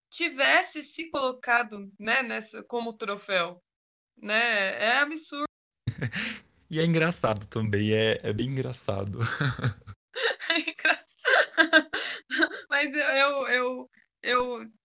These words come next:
Speaker 1: é, eu já vi muitas mulheres comentarem que, "Ai, nossa, deve ser muito legal ver dois caras brigando por você e tal." Mas eu não, eu não vejo, assim, eu não acho que seria legal, porque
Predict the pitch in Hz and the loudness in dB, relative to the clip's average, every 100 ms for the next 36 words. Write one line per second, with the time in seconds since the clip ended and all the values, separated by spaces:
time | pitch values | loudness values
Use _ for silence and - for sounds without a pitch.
0 | _ 208 196 190 190 214 226 254 240 269 | _ 0 2 0 -2 -2 0 0 0 -4
1 | 262 294 339 302 294 247 226 - 240 233 | -4 -6 -6 -6 2 2 2 -4 -10 -6
2 | 220 220 220 214 226 220 226 233 262 294 | -6 -4 0 2 0 -8 -2 4 6 4
3 | 294 294 _ - 247 262 269 247 247 240 | 0 -10 _ -2 0 0 -2 -4 -6 -6
4 | 262 254 247 269 269 247 233 226 233 220 | -10 -10 -10 -12 -8 -8 -2 -2 -2 -8
5 | 226 220 233 - 233 220 226 220 220 214 | -12 -10 -10 -4 -2 -2 -4 -10 -12 -10
6 | 214 220 220 220 208 214 - 220 208 220 | -10 -12 -14 -16 -16 -18 -14 -8 -6 -6
7 | 220 214 214 _ _ 277 285 285 370 403 | -6 -8 -8 _ _ -6 -4 -2 -4 -2
8 | 302 381 415 - 311 320 302 277 254 233 | -4 -2 -8 -10 -6 -4 -4 -6 -8 -6
9 | 233 220 240 220 214 214 _ _ _ _ | -8 -8 -10 -8 -10 -14 _ _ _ _
10 | _ 294 392 311 269 - - 247 247 240 | _ -8 0 0 0 -6 -8 -4 -2 -2
11 | 226 220 214 214 226 226 262 254 262 | -2 0 -2 -4 -10 -8 -4 -2 -2